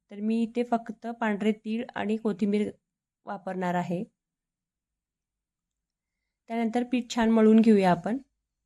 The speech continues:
मोठं दाटं. थोडं थोडं पाणी वापरून पीठ मळून घ्यायचं, नाहीतर एकदम मऊ लुसलुशीत पीठ हो-, होईल तुमचं. सगळं एकजीव झालं पाहिजेत,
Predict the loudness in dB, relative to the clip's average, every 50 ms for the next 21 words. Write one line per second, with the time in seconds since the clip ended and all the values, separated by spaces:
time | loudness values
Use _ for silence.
0 | _ _ _ _ _ _ _ _ -10 -8 -8 -4 -4 -2 0 0 0 -2 -2 -4
1 | -4 -4 -6 -10 _ _ _ _ _ _ _ _ _ _ _ _ _ _ _ _
2 | _ _ _ _ _ _ -4 -2 0 4 4 4 6 6 8 8 8 8 8 6
3 | 6 6 8 10 10 10 10 10 8 6 6 6 4 2 0 0 0 0 4 6
4 | 6 8 8 8 6 6 4 4 4 6 6 6 4 4 4 4 6 6 8 8
5 | 10 10 10 10 8 6 6 4 4 4 4 4 4 4 2 2 0 -10 -20 -20
6 | -20 -20 -18 _ -8 -8 -6 -4 -6 -6 -6 -8 -6 0 4 4 4 4 2 0
7 | 0 0 0 0 0 -2 -2 -4 -4 -6 _ _ _ _ _ _ _ _ _ _
8 | _ _ _ _ _ _ _ _ _ _ _ _ _ _ _ _ _ _ _ _
9 | _ _ _ _ _ _ _ _ _ _ _ _ _ -10 -8 -4 -2 -2 0 2
10 | 2 2 2 4 4 4 6 6 6 6 6 6 6 6 6 6 6 4 0 -2